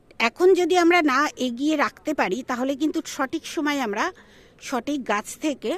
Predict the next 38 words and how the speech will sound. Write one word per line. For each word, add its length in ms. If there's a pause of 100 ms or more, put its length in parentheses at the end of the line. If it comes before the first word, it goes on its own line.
(680)
আর, 180 (120)
উম, 180 (140)
সবজিটা 500
ঠিক 200
করে 220
তুলতে 280
পারবো 280
না। 60 (600)
তা 60 (140)
এখন 260
তো 120
আমাদের 300
সেটা 260
করতে 300
হবে। 200 (480)
তাই, 180 (600)
তা 80 (320)
এইখানে 340 (100)
দেখুন 220 (120)
এই, 80 (260)
এই 80 (100)
গাছটার 400
আবার 220
লঙ্কা 280 (180)
ধ-, 160 (100)
হতে 220 (100)
শুরু 240
করেছে 280 (120)
তো, 80 (600)
এতেও 240 (100)
কিন্তু 220 (100)
দেব। 120 (420)
এই 220
যে 80 (100)
দেখুন 240 (140)
লঙ্কা 340
কিন্তু 180 (120)
ধরতে 280